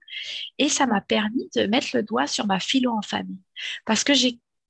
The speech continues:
con-, j'ai commencé à avoir des conversations avec mes enfants plutôt d'ordre philosophique. Puis, ce que j'aime de ces conversations, c'est ressortir des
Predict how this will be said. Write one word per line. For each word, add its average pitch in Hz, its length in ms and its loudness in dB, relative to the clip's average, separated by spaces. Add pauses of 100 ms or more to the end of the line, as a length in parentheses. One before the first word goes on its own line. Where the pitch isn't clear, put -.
con-, 226 280 0
j'ai 226 220 2
commencé 233 480 0
à 277 100 2
avoir 233 220 0
des 196 100 -2
conversations 208 440 -2
avec - 140 -8
mes 214 180 -2
enfants 190 300 -4
plutôt - 300 -6
d'ordre 226 280 0
philosophique. 190 760 -2
Puis, 269 260 2 (640)
ce - 120 -6
que 220 140 4
j'aime 247 280 2 (140)
de 202 100 -2
ces 214 140 0
conversations, 196 560 -2
c'est 233 140 0
ressortir 214 420 0
des 196 120 2